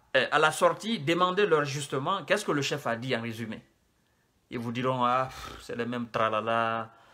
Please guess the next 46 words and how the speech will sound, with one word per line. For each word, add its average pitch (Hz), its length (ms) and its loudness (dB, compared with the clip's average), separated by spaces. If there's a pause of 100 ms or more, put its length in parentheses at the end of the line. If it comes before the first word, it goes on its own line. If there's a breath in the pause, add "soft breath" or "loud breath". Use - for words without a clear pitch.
(240 loud breath)
euh, 107 580 -6
les 101 160 -6
contrôles, 113 540 -6
tout 117 140 -8
ça 110 240 -2
là, 107 240 -2
c'est, 104 280 -8
c'est - 140 -10
la 104 140 -6
même, 113 200 -6
c'est 113 220 -8
la 107 100 0
même 117 200 -4
chose 117 260 -4
qu'on 107 180 -4
a 107 120 -2
écouté 113 340 -8
depuis 110 340 -10
tant 110 160 -2
d'années, 110 480 -4
euh, 95 220 -4
voilà, 110 360 -2
c'est - 120 -10
les 101 120 -6
mêmes 117 180 -6
choses. 113 380 -8 (760)
Vous 117 140 -6
voyez ? 185 340 -2 (460 loud breath)
On 160 80 8
n'a 196 160 8
pas 233 260 -2
besoin 156 680 -2
de 120 180 -6
ça. 127 260 -8 (240)
On 175 180 2
a 165 100 0
besoin 180 600 -2
que 190 140 -6
ce 175 140 -6
monsieur 147 640 -4 (220 loud breath)
fortifie 175 880 0
les 120 280 -4
institutions 139 680 -6
de 110 80 -10
la 98 160 -4
République. 110 680 -8